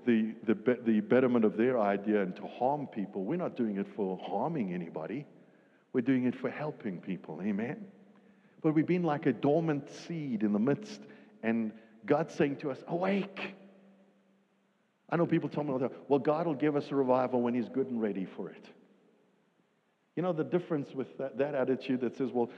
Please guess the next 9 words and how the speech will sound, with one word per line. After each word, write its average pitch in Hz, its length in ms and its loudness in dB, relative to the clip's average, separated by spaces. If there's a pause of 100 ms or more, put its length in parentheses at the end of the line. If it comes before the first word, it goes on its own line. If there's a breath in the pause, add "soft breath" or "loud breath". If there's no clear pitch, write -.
(140 loud breath)
God 139 280 0
does 135 200 -2
it 131 140 -4 (180)
sovereignly." - 720 -12 (1080)
I 175 60 -6
got 196 180 -2
news 185 260 0
for - 140 -4
you. 107 220 0